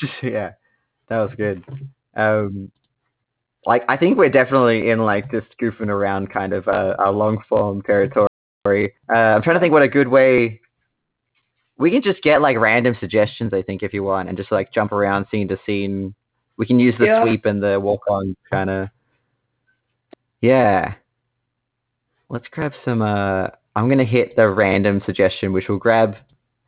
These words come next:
Speaker 1: suggestions from, like, all over the place. That's a f-, good. All right, we got mild hour, potable list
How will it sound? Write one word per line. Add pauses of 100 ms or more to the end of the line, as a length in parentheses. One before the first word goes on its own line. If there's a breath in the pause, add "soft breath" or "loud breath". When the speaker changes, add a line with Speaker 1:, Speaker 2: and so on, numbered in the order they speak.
Speaker 1:
suggestions
from,
like,
all
over
the
place. (4000)
That's
a
f-,
good. (520)
All (640)
right,
we
got
mild
hour, (340)
potable
list